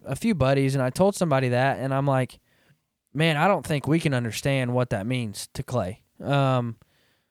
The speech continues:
you know, we get excited when we shoot a deer, but we just take it to the processor, drop it off, and throw it in the freezer.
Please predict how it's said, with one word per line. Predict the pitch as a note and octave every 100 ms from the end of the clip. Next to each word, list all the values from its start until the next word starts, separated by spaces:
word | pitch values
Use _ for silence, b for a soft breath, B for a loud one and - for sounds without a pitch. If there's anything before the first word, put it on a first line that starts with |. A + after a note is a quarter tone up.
| _ -
you | C#3+
know, | C3
we | F#3+
get | A#3+ E3+
excited | - D3 C#3+
when | C3+ B2+
we | A#2+
shoot | D3 C3
a |
deer, | A#2 C#3 C3+
but | A#2+ G#2+
we | C#3
just | D#3+ B2
take | - C3+
it | A2
to | B2+
the |
processor, | - C3+ B2 C3+ B2+
drop | A#2+ C3 A#2+
it | B2+
off, | A#2+
and | -
throw | C3 B2+
it |
in | A2
the |
freezer. | B2 D3+ B2+ F#2+